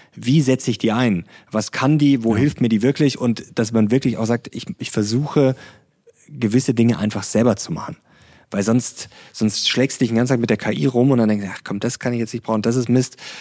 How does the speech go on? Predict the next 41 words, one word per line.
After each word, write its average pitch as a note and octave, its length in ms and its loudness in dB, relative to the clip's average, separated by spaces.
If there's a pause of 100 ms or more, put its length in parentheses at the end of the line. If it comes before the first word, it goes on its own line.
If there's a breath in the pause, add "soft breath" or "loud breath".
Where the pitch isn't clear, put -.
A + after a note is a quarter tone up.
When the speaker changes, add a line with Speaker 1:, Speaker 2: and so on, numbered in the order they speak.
(260 loud breath)
Speaker 1:
Und G#2+ 140 -6
dann, G2+ 120 2
ah, F2+ 160 -6
das, G2 200 -4
das G2+ 140 0
schaffe B2+ 200 2
ich C3 60 4
jetzt A#2+ 140 2
heute B2+ 120 2
nicht B2 100 2
mehr, A#2+ 80 4
dann G#2+ 100 2
mache G#2+ 120 2
ich G2+ 60 -6
das G2 120 -8
morgen. A#2 280 2 (260 loud breath)
Und G2+ 100 -4
das G#2+ 140 0
ist G#2+ 120 -6
ja G#2 80 -4
auch G#2 100 -6
eine, G2 280 2
wirklich G2 220 -4
eine F#2+ 80 -8
Falle. G#2 440 -2
Also G2+ 260 -2
dieses, G2+ 540 -2
ich - 180 -8
mache G#2 140 -2
jetzt G#2 160 -6 (120)
alles A#2+ 460 4
und A2 100 -2
jeden A#2+ 380 4
Mist A#2 200 0
mit A2+ 120 -2
K - 120 -6
I, A2+ 220 -2
äh, B2+ 60 -6 (1400 soft breath)
auch G2+ 140 0
nicht F#2+ 160 0
gut. - 280 -10